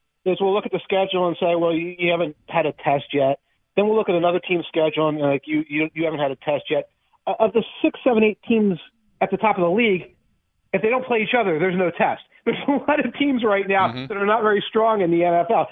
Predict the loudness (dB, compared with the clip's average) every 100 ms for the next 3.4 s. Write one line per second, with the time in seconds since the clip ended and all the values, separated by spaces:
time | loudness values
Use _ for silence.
0 | -2 2 2 2 2 2 0 2 0 2
1 | 2 4 2 2 -2 0 -2 0 0 0
2 | -2 -4 0 0 0 0 -4 -4 -2 -2
3 | 0 0 -2 -4